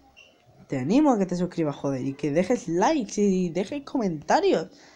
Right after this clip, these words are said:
Eso es otra cosa que quería decir. No dejéis comentarios, mamones. Dejar comentarios. Yo los leo. Yo siempre los leo. Si queréis que los lea, aparte también, para que me sea más sencillo,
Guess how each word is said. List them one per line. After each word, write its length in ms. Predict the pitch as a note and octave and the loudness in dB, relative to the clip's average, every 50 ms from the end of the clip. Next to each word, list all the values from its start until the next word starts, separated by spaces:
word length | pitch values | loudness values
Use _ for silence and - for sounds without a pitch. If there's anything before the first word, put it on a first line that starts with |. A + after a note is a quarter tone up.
| - - _ _ _ _ | -20 -20 _ _ _ _
Eso 160 | - - A#3 - _ - | -6 -6 -6 -6 _ -4
es 80 | D4 | -2
otra 140 | C#4+ C4+ A3 | 0 2 2
cosa 140 | F#3 B3 G#3+ | 2 0 -2
que 80 | G3 F#3 | -4 -4
quería 260 | E3+ D#3+ D3 C3+ C3 | -4 -2 -2 -2 -4
decir. 280 | C3+ - - B3+ B3+ | -6 -6 -8 -6 -4
No 140 | G#3 F3+ F#3+ | -2 -2 -2
dejéis 280 | A#3 C#4 - F4 E4+ F4 | -2 -2 -4 -4 -6 -6
comentarios, 680 | - - F4 D4+ G#3 F3+ F#3 - A#3+ C#4 G#4+ G4 B3+ | -6 -2 0 0 0 0 0 0 0 0 0 0 0
mamones. 580 | F#3+ E3+ D#3 D3+ C#3+ C#3 D3+ A3+ F4+ A4 C#4 - - - _ - - - _ _ _ _ _ - _ - | -2 -2 -4 -6 -6 -4 -2 -2 -2 -4 -6 -8 -10 -14 _ -20 -20 -20 _ _ _ _ _ -20 _ -10
Dejar 500 | - C3+ C#3 C3+ C3 B2 - C3+ D#3 G3+ | -6 -2 -2 -2 -2 -2 -4 -4 -4 -4
comentarios. 680 | - E4+ F4+ E4 C#4+ C4 - C4 C#4 C#4 A#3+ G3+ D#3 D3 - - - - | -2 -2 0 0 0 2 2 0 2 2 2 2 0 -2 -6 -14 -18 -16
Yo 220 | - C#3+ D#3+ F3+ | -8 -4 -2 0
los 140 | A3+ D4 D4 | 2 2 2
leo. 480 | B3+ F#3 D#3 E3+ G#3 G#3+ F#3 D3 C3+ - _ _ _ _ _ _ _ - | 2 2 2 2 4 2 2 0 -2 -8 _ _ _ _ _ _ _ -14
Yo 200 | C#3+ D#3 F3+ G3+ | -8 -6 -6 -4
siempre 420 | G3 - G#3+ A#3 A3 - - A3 | -4 -4 -4 -4 -6 -6 -4 -2
los 160 | G#3+ F#3 D#3 | -2 0 0
leo. 340 | C#3+ C#3+ D#3+ F3+ E3+ D3 - - - _ _ _ _ _ _ _ _ _ _ _ _ | 0 2 2 2 2 0 -2 -10 -18 _ _ _ _ _ _ _ _ _ _ _ _
Si 180 | - - C#3+ | -10 -8 -6
queréis 220 | C#3 D3 D3 E3 F3 | -4 -2 -2 -2 -2
que 100 | - B3 | -2 -2
los 140 | A#3+ A#3 G#3 | -2 0 0
lea, 400 | F#3+ F3+ F#3 F#3+ G#3 G#3+ F#3 D3 | 2 4 4 4 4 4 2 0
aparte 380 | - - C3 C#3 C#3+ - F#3 | 0 -2 -4 -4 -4 -4 -6
también, 400 | F3+ - C3+ B2+ B2+ C3+ D3 E3 | -6 -6 -4 -4 -4 -4 -4 -4
para 160 | - E3 D3+ | -2 -4 -4
que 80 | D3 C#3 | -2 -4
me 100 | C#3 C3+ | -4 -6
sea 160 | C3 - D#3+ | -4 -4 -2
más 240 | F3+ F#3 F3+ E3 D#3+ | 0 0 0 0 -2
sencillo, 680 | - - D3 C#3 C3+ - - D3 D#3 E3+ G3+ A#3+ C#4+ - | -4 -4 -4 -6 -6 -4 -6 -4 0 2 2 2 0 -2